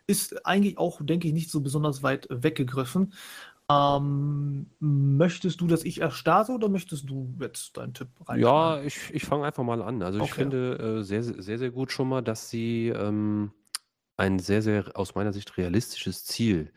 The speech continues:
Speaker 2: gewählt haben. Also die Qualifikation für die Europa League, das heißt also mindestens Platz, was haben wir da,
Speaker 1: Neun.
Speaker 2: zehn oder neun?
Speaker 1: Neun ist das.
Speaker 2: Genau. Ähm, finde ich ein sehr, sehr gutes Ziel in Anbetracht auch der Tatsachen, wie sie so in den letzten Saisons, äh, oder in der letzten Saison eben abgeschnitten haben.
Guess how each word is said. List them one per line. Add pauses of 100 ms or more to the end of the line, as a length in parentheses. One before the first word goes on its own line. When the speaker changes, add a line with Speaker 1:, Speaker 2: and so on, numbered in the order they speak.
(200)
Speaker 2:
gewählt
haben.
Also
die
Qualifikation
für
die
Europa
League,
das
heißt
also
mindestens
Platz,
was
haben
wir
da,
Speaker 1:
Neun.
Speaker 2:
zehn
oder
neun? (120)
Speaker 1:
Neun
ist
das.
Speaker 2:
Genau. (420)
Ähm,
finde
ich
ein
sehr,
sehr
gutes
Ziel
in
Anbetracht
auch
der
Tatsachen,
wie
sie
so
in
den
letzten
Saisons,
äh,
oder
in
der
letzten
Saison
eben
abgeschnitten
haben.